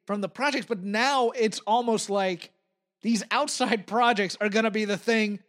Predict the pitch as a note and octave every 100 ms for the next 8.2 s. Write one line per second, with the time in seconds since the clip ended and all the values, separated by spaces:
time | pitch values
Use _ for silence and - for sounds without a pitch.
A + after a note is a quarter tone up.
0 | _ - A3+ D#3 F3 G3 A#3 A#3+ G#3+ F#3+
1 | F3 D#3 _ - G3+ G#3+ G#3 G3+ G3+ G3
2 | A3+ A#3+ F#3+ F#3+ G#3+ E3 G3+ G3 - -
3 | D4+ - A3+ A3 F#3+ F#3 G#3 G3+ F#3 F3+
4 | F3 _ _ _ _ _ - C4 C4+ A#3
5 | A3+ G#3 F#3 _ _ _ _ _ _ _
6 | _ - A#3+ G#3+ - E4 F4 E4 - C#4+
7 | C#4+ C4 G3 A3 F#3 A3+ A3 G3 F3 F#3+
8 | F3 -